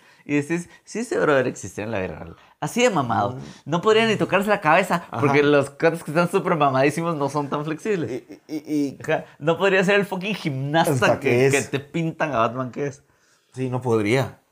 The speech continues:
Speaker 1: Ajá.
Speaker 2: Jamás, jamás. Pues ese es Ben Affleck, ese Batman, que no sirve para ni verga.
Speaker 1: Ahora sí, para terminar este episodio, vamos a platicar un poquito del, del nuevo
Speaker 2: Robert
Speaker 1: Batimóvil
Speaker 2: Pattinson.
Speaker 1: que no hemos visto. La única información que tenemos viene de los trailers y fotos que hemos visto. No hemos visto la película.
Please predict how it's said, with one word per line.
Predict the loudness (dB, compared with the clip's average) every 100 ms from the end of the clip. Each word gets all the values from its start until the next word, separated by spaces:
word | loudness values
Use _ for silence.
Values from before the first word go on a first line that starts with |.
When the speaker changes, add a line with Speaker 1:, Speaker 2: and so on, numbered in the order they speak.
| _
Speaker 1:
Ajá. | -6 0
Speaker 2:
Jamás, | 2 2 0 -10 _ -20
jamás. | -16 -10 -8 -8 -12 _ -6
Pues | -4 0
ese | 4 6 6
es | 4
Ben | 4 4
Affleck, | 2 0 -8
ese | -6 -4 -2
Batman, | -2 -4 -8
que | -12
no | -12
sirve | -10
para | -8 -8
ni | -8
verga. | -10 -10 -10 -6
Speaker 1:
Ahora | 2 4 6
sí, | 4 2 -2 _
para | 0 4 4 2
terminar | 0 2 4
este | 4 2
episodio, | -2 0 2 2
vamos | 0 2
a | 0
platicar | -2 -4 0 0
un | 0
poquito | -6 -4 0
del, | 2 0 -4
del | -6 -4
nuevo | 0 4 6
Speaker 2:
Robert | 6 4
Speaker 1:
Batimóvil | 6 4
Speaker 2:
Pattinson. | 4 0
Speaker 1:
que | 0
no | 0
hemos | 0 0
visto. | -2 0 0 2
La | 2
única | 2 0 -6
información | -6 -8 -8 -6
que | -4
tenemos | -4 -2 -4
viene | -2 0
de | 0
los | -2 -4
trailers | 0 2 4 2 0
y | -6
fotos | -2 -4 -2 -4 -4
que | -6
hemos | -4
visto. | -4 -4 -6 -8
No | -6
hemos | -6
visto | -6 -6
la | -6
película. | -6 -10 -8 -8